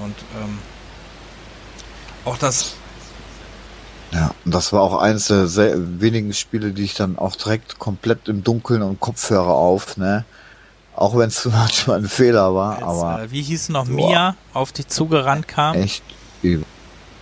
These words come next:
Speaker 1: Boah, mega krass,
Speaker 2: Mhm.
Speaker 1: mega krasser Scheiß, ja. Also ich hab mi-, am
Speaker 2: Also, also
Speaker 1: Anfang
Speaker 2: echt,
Speaker 1: fand ich das
Speaker 2: genau.
Speaker 1: ja mega übel, ne? Wo du die Anfangsstellen so, boah, da hab ich mir auch manchmal in die Buchs gemacht,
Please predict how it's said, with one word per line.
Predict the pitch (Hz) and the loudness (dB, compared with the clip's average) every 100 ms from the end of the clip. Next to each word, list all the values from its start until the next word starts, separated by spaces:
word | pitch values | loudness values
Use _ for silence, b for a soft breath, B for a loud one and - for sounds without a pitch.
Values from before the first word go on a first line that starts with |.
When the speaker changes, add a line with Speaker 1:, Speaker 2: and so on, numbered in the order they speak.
| - - - - - - - - - - - | -20 -20 -20 -20 -20 -16 -16 -16 -18 -20 -12
Speaker 1:
Boah, | - - - | -10 -10 -10
mega | - 117 107 98 | -6 -4 -2 -4
krass, | - - 87 90 | -4 0 4 6
Speaker 2:
Mhm. | 101 | 6
Speaker 1:
mega | 117 123 110 | 4 2 -2
krasser | - 107 - | -4 -8 -6
Scheiß, | 101 - 98 95 - | -6 -2 -2 -2 -6
ja. | 107 98 95 | -8 -8 -4
Also | 113 113 | -4 0
ich | 123 - | 0 0
hab | |
mi-, | 127 127 - - - - - - - - - - - - - - - - | -2 -4 -10 -20 -20 -20 -20 -20 -20 -20 -20 -20 -20 -20 -20 -20 -18 -12
am | - | -2
Speaker 2:
Also, | 98 98 | 2 2
also | 95 | 2
Speaker 1:
Anfang | 90 92 113 | 2 2 2
Speaker 2:
echt, | 117 135 - | 2 0 -4
Speaker 1:
fand | 123 117 | -2 -2
ich | 113 | -2
das | - 90 | 0 4
Speaker 2:
genau. | 87 | 4
Speaker 1:
ja | 85 | 4
mega | 104 107 113 120 117 110 | 2 0 0 0 0 -2
übel, | 104 107 101 98 95 | -2 -6 -6 -6 -4
ne? | 104 113 101 | -4 -6 -6
Wo | 113 | -6
du | 107 107 101 - - | -2 -2 -4 -10 -4
die | 113 | -2
Anfangsstellen | 107 139 151 - 127 127 - - - - 127 123 127 120 | 2 2 2 2 0 0 -2 -2 -2 0 0 2 0 0
so, | 113 113 113 B B B - | 0 0 -2 B B B -10
boah, | 110 | -4
da | 110 117 | 2 2
hab | 120 | 2
ich | 117 | 0
mir | 123 113 | 0 2
auch | 110 113 | 4 2
manchmal | 117 113 113 120 110 107 110 | 2 -2 -2 -2 0 0 -2
in | 113 | -2
die | 113 | 0
Buchs | 107 107 - - | -2 -6 -10 -4
gemacht, | 110 104 101 | 0 2 0